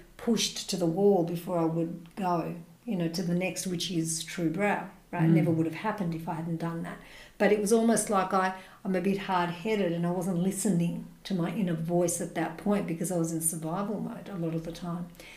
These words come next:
Speaker 1: Happens to beauty salon owners a lot going into survival mode, actually.
Speaker 2: Yeah.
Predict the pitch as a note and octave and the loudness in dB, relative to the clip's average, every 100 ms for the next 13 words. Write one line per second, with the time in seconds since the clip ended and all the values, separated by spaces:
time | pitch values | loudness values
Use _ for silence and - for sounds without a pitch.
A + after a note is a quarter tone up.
0 | - - - E4 G4+ G4+ - D4+ A#3 F#3 | -20 -14 -2 0 2 -2 -2 -4 -2 -2
1 | E3+ F#3+ E3+ E3+ E3 D#3+ D#3+ D#3+ D#3 D#3+ | -2 -4 -6 -4 -2 -4 -6 -6 -6 -8
2 | D#3+ - - _ - E3+ D#3+ E3 E3+ - | -10 -14 -20 _ -8 -4 -2 -2 -4 -8
3 | - E3 D#3+ E3 E3+ E3+ E3+ G3+ G3+ F3+ | -10 -8 -8 -6 -8 -8 -2 2 4 4
4 | D#3 | 2